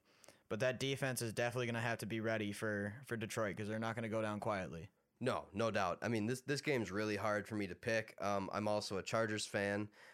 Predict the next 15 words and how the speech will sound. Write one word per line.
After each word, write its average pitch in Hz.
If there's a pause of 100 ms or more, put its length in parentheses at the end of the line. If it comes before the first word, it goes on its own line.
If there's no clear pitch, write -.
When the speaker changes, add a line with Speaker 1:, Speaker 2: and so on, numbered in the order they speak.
(120)
Speaker 2:
on 95
top 107
of 101
being 101
a 95
Vikings 98
fan 95
forever. 98
That's 90
LaDainian 90
Tomlinson's 117
fault. 107 (260)
So, -
of 95
course, 131